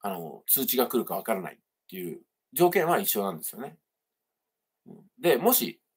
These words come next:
解雇通知が来ることを、まあ、怯えながら日々出勤する。まあ、この状態に、えー、まあ、なんていうのかな。別れを告げようとするとね。うん、だったら、早期退職で新しい道を探した方がいいかもしれないなっていうふうなのも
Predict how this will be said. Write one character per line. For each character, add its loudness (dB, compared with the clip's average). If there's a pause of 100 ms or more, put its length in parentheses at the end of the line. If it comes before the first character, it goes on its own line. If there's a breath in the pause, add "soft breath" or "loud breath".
(180)
解 2
雇 -6
通 -4
知 -4
が 2
来 -2
る -2
こ -6
と 4
を、 0 (200)
ま -2
あ、 2
怯 -2
え 0
な 2
が 0
ら -8
日 -6
々 -2
出 -2
勤 -6
す -4
る。 -6 (600)
ま -4
あ、 -2
こ 2
の 4 (720)
状 2
態 2
に、 -2 (460)
え -10
ー、 -20
ま 2
あ、 -8
な -2
ん -4
て -18
い -20
う -16
の -16
か 6
な。 4 (320)
別 4
れ 6
を 4
告 0
げ 0
よ 6
う -2
と 0
す 0
る -10
と -8
ね。 -4 (720)
う 2
ん、 0
だ 10
っ 0
た 8
ら、 8
早 4
期 -6
退 6
職 -2
で 0
新 2
し 0
い 0
道 -8
を -6
探 -2
し -8
た -2
方 0
が -6
い -6
い -8
か 0
も -4
し -10
れ -20
な -20
い -20
な -10
っ -16 (120)
て -20
い -20
う -14
ふ -8
う -10
な 2
の -4
も -20